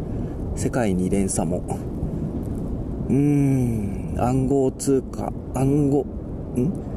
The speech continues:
仮想通貨、または暗号資産か。暗号資産関連、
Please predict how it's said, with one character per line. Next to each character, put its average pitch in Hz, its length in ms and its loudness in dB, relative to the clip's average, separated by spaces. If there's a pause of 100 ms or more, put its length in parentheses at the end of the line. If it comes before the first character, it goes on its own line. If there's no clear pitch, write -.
(920)
仮 131 160 0
想 185 220 6
通 156 240 2
貨、 85 160 -4 (100)
ま 113 160 2
た 156 160 2
は 110 220 2
暗 147 240 2
号 123 300 2 (440)
資 - 140 -4
産 - 180 0 (880)
か。 - 200 -2 (1000)
暗 139 220 4
号 147 180 4
資 147 140 -2
産 131 240 0
関 139 320 2
連、 76 200 0